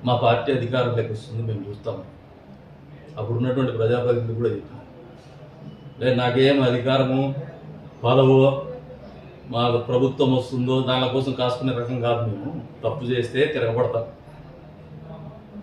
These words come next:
తప్పు చేస్తే దండించేకి, ప్రతిఘటించేకి ఇప్పుడు సిద్ధంగా ఉంటాం. అధికారంలో ఉన్నాం కాబట్టి హుందాగా వ్యవహరించాలా, ప్రభుత్వంలో ఉన్నాం కాబట్టి పరిపాలన కొనసాగించాలని ఇప్పటికి కూడా హుందాగా ఉన్నాం.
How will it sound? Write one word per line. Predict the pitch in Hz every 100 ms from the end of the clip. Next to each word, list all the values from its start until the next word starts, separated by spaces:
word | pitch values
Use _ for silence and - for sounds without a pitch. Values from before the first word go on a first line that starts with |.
| - - - - - - - -
తప్పు | 110 131
చేస్తే | 123 117 143
దండించేకి, | 113 113 120 120 120 113
ప్రతిఘటించేకి | 139 117 110 120 117 113 113 135
ఇప్పుడు | - 143
సిద్ధంగా | 127 117 127 113
ఉంటాం. | 101 104 - - - - - - - - - - - - - 107
అధికారంలో | 117 120 127 123 123
ఉన్నాం | 120 117
కాబట్టి | 113 117 117 135 113
హుందాగా | 113 127 123 123
వ్యవహరించాలా, | 120 113 117 113 113 113 139
ప్రభుత్వంలో | 123 113 120 135 123 120
ఉన్నాం | 117 117
కాబట్టి | 110 110 -
పరిపాలన | 117 113 131 123
కొనసాగించాలని | 113 117 113 120 117 110 107 113
ఇప్పటికి | 151 143 120
కూడా | 127 113
హుందాగా | 113 123 123 113
ఉన్నాం. | 107